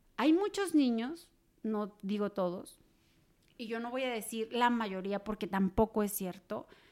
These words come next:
eh, que también les dicen que mientan.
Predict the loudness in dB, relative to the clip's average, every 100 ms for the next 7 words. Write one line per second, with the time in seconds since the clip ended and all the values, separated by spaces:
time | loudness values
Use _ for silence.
0 | -20 _ _ _ _ _ _ 2 4 2
1 | -2 _ _ _ _ _ _ -2 0 4
2 | 6 8 6 4 4 4 4 2 2 2
3 | 4 4 4 -2 -4 -4